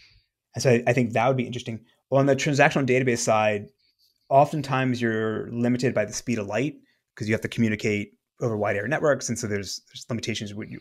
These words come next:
what you can actually do. Um, so I don't foresee any sort of groundbreaking fundamental changes to how you build our transactional database systems.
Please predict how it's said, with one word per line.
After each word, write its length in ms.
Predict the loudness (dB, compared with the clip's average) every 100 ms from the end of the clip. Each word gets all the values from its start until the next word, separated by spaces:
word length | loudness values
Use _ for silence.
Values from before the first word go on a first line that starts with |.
| -10
what 100 | -10
you 80 |
can 80 | -8
actually 240 | -10 -12 -10
do. 320 | -8 -8 -14 _ _ _ -4
Um, 400 | 0 2 0 -6 _ _ _ -6
so 200 | 2 6
I 40 |
don't 320 | 6 4 2
foresee 880 | -4 -4 -2 -2 0 2 0 -2 -8 _ _ _ _ _ 0
any 320 | 2 2 0
sort 200 | 0 -2
of 80 | -4 _ _ _ _ _ _ _ _ _ _ _ _ _ _ _ 0
groundbreaking 680 | 4 4 6 4 4 2 2
fundamental 360 | 2 2 0
changes 580 | 0 4 4 4 0 -2
to 120 | -4
how 120 | 2
you 100 | 2
build 140 | 2 0
our 60 |
transactional 420 | -2 0 0 0 -4
database 180 | -6
systems. 380 | -6 -6 -8 -12